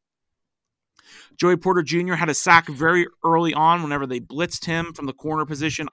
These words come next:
I was a big fan of that. Wade did have the interception, did have the fumble recovery, but whenever, whenever we were in those late moments, it kinda reminded me of, uh,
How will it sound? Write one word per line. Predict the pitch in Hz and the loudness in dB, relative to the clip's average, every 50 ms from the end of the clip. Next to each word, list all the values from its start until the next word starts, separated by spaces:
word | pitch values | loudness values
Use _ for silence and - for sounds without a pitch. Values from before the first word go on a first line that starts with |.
| - | -6
I | 131 | -6
was | 131 131 | -4 -4
a | 120 | -6
big | 120 139 156 147 - | -4 -6 -6 -6 -6
fan | - 160 151 147 | -6 -6 -4 -4
of | 143 139 | -2 -2
that. | 143 143 143 143 - _ - _ _ - - - - _ _ | 0 0 0 -2 -4 _ -20 _ _ -20 -20 -20 -20 _ _
Wade | 143 156 165 175 180 180 180 165 135 - | 4 6 8 8 8 8 8 6 2 -2
did | - 175 196 202 | 4 4 4 6
have | 247 214 202 190 | 6 4 4 2
the | 202 196 180 - | 0 -4 -4 -4
interception, | 180 175 180 180 165 - 180 165 156 - 165 143 | -4 -4 -4 -4 -2 -2 -2 -2 -2 -4 -6 -4
did | 127 156 190 208 | 2 4 4 4
have | 214 208 185 160 | 4 2 0 -2
the | 160 156 | -4 -8
fumble | - 180 170 165 165 | -6 -6 -4 -2 -2
recovery, | 156 156 143 - 165 156 147 151 147 | -2 -2 -2 2 2 2 2 2 0
but | 139 120 151 151 - - _ _ _ _ _ _ _ _ _ | 0 0 0 -2 -2 -4 _ _ _ _ _ _ _ _ _
whenever, | 139 160 156 165 180 190 190 214 208 202 196 - - _ _ _ _ _ _ _ _ _ _ _ _ _ _ | -4 -2 0 2 0 4 4 6 6 6 4 2 -2 _ _ _ _ _ _ _ _ _ _ _ _ _ _
whenever | - 156 165 180 185 208 | -8 -4 -2 0 0 2
we | 214 202 | 2 2
were | 196 - | 2 2
in | 180 180 175 | 0 -2 0
those | 170 170 151 139 | 0 0 0 0
late | 143 156 165 165 | 0 -2 0 0
moments, | 165 160 156 143 - | 0 -2 -2 -2 -4
it | 151 131 | -6 -2
kinda | - 175 190 185 | -2 -2 0 0
reminded | 175 151 123 160 160 156 156 151 151 151 | -2 -4 -4 -2 0 0 0 0 -2 -2
me | 147 147 143 143 | -2 -2 -2 -2
of, | 139 135 131 131 | -2 -2 -2 -2
uh, | 131 127 127 127 117 | -2 -2 -2 -4 -6